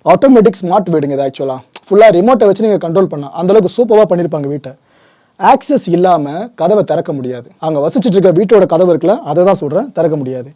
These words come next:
ஆனா, காம்பவுண்ட் வாலுக்கும் கேட்டுக்கு மட்டும் சென்சார் போடாம விட்டுட்டு இருக்காங்க. அவங்க இருக்கிற இடத்துல இருந்து உள்ள இருக்கும் பார்த்தீங்களா கதவு,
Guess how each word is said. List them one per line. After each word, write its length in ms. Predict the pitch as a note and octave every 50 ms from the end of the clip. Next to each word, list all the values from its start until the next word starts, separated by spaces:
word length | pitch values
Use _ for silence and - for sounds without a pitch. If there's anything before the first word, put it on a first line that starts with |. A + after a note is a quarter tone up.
| _ _ _ _ _ _ _ _ _
ஆனா, 140 | F3+ G3 A3+
காம்பவுண்ட் 580 | - - - G3 B3 C#4+ C#4 - C#4 C4 A#3+ G3+
வாலுக்கும் 560 | F3 F3 F#3 F#3 F3+ D#3 F#3+ F#3+ G3+ A#3 C4+ G#3+ F3 C3+
கேட்டுக்கு 360 | C#3+ F#3 A#3 A#3 - A3+ F3 F3+
மட்டும் 300 | E3 D3+ - D#3+ G3+ G#3
சென்சார் 420 | - - G#3+ A#3 - C#4+ B3+ F3+
போடாம 240 | - F3 F3 E3+ F3
விட்டுட்டு 340 | F3+ D#3+ C#3 B2+ D3 A#2+ -
இருக்காங்க. 320 | A#2 - B2 A#2+ B2 - _ _ _ _ _ _ _ _ _ - - _ _ _ _ _
அவங்க 240 | _ C#3 C#3 C#3 C#3
இருக்கிற 360 | C#3+ F3 B3+ - D4 B3+ A3+
இடத்துல 120 | G#3 F3+ -
இருந்து 180 | A#3 A#3 G#3+
உள்ள 160 | F3+ G#3 B3 A#3+
இருக்கும் 200 | G3+ G#3+ G3+ F#3
பார்த்தீங்களா 180 | G3+ G#3 G3
கதவு, 360 | - F3+ E3+ F#3+ F3+ D#3+ C3